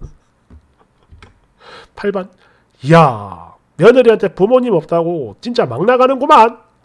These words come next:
아니, 이것들은 하늘이 안 무섭나? 헐. 그냥 공수표 날리는 것만 해도 믿음이 안 가는데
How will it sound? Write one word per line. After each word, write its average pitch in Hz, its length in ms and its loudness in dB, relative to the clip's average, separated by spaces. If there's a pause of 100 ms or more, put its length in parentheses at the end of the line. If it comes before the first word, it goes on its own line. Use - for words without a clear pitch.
(100)
아니, 320 220 2
이것들은 311 320 2
하늘이 370 440 2
안 190 140 2
무섭나? 294 720 2 (180)
헐. 202 280 0 (4000)
그냥 196 640 4 (280)
공수표 202 760 -2
날리는 180 480 0
것만 147 300 -4
해도 104 500 -10
믿음이 151 360 -2
안 98 160 -12
가는데 95 500 -16